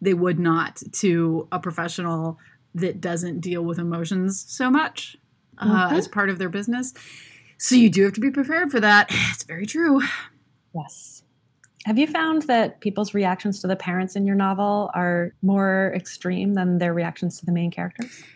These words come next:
Speaker 1: Typically, yeah. There's always a lot of critique of their parenting.
Speaker 2: Yes.
Speaker 1: And
Speaker 2: I have that for Always Forever Maybe too. The,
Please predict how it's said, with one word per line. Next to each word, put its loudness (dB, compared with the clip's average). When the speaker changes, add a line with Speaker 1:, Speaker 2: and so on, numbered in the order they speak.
Speaker 1:
Typically, 0
yeah. 2
There's 2
always 6
a -2
lot 2
of -2
critique -4
of 2
their -2
parenting. -2
Speaker 2:
Yes. -4
Speaker 1:
And 4
Speaker 2:
I 4
have 4
that 4
for -2
Always -2
Forever 0
Maybe 2
too. 0
The, -2